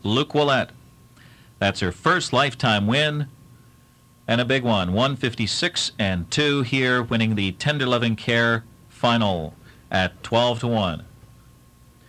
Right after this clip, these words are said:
She pays twenty-seven twenty, six forty-five sixty, and sixty-eight eighty, two one five trifecta, five hundred nineteen dollars and forty cents. Daily double will pays are being displayed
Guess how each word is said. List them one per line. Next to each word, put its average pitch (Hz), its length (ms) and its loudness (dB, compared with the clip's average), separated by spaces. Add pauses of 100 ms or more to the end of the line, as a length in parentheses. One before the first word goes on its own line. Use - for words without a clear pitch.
(340)
She - 160 -6
pays 107 320 2
twenty-seven 127 680 2
twenty, 143 340 2
six 160 300 0
forty-five 117 680 2
sixty, 135 480 0 (1160)
and 131 220 0
sixty-eight 110 680 2
eighty, 127 300 2
two 190 220 -2
one 139 260 2
five 117 380 2
trifecta, 127 640 0 (240)
five 156 320 2
hundred 110 380 0
nineteen 127 520 0
dollars 110 460 2 (300)
and 113 220 2
forty 101 280 2
cents. - 680 -4
Daily 113 280 2
double 120 320 4
will 131 240 2
pays 131 420 0
are 117 120 0
being 113 220 -2
displayed 123 520 0